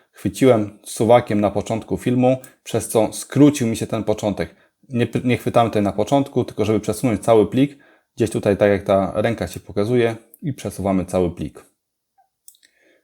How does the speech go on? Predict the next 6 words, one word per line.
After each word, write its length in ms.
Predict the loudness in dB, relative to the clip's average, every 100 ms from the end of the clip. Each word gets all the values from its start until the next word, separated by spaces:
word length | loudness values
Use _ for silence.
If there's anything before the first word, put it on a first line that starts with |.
| _ 2
Na 140 | 4
początku 580 | 4 -2 -4 -2 -2 -2 -6
filmu 460 | -2 0 0 -4 -4
możemy 380 | -4 0 0 0
dodać 500 | 0 2 2 0 -10 _
wstęp. 440 | -18 -2 -2 -2